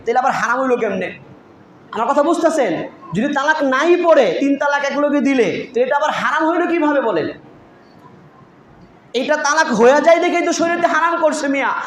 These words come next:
তুমি অন্যায়ভাবে তিন তালাক দিছো, তোমার এই কাজটা হারাম হয়েছে, এটা তোমার হালাল তালাক হয় না, তুমি নারীর উপরে জুলুম করছো। এই বাচ্চা নিয়ে এই, এই মেয়েটা এখন কোথায় যাবে? এই জন্য এটা হারাম তালাক। আর শরীয়তের যে পন্থায় যে তিন মাসে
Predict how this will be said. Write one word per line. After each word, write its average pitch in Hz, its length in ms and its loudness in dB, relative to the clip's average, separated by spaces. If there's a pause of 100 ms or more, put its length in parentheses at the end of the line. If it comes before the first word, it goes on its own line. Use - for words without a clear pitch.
(140)
তুমি 294 220 0
অন্যায়ভাবে 302 580 2
তিন 294 200 -2
তালাক 220 220 0
দিছো, 170 320 -6 (1120)
তোমার 226 160 -2
এই 247 60 2
কাজটা 294 400 -2
হারাম 311 300 2
হয়েছে, 285 160 2
এটা 262 100 0
তোমার 269 220 -2
হালাল 277 320 -2
তালাক 285 240 0
হয় 226 100 0
না, 220 80 0
তুমি 254 200 -4
নারীর 277 280 0
উপরে 285 220 -2
জুলুম 294 320 -2
করছো। 185 480 -4 (240)
এই 202 80 -4
বাচ্চা 285 360 -2
নিয়ে 285 120 2
এই, 262 120 2
এই 262 180 -2
মেয়েটা 277 280 0
এখন 262 220 -4
কোথায় 247 260 -2
যাবে? 180 240 -2
এই 202 160 -2
জন্য 294 160 -2
এটা 240 140 0
হারাম 302 360 0
তালাক। 190 260 -2 (440)
আর 180 100 -6
শরীয়তের 294 560 -2
যে 294 220 -2
পন্থায় 240 480 -2
যে 214 120 -2
তিন 240 420 -4
মাসে 226 500 -2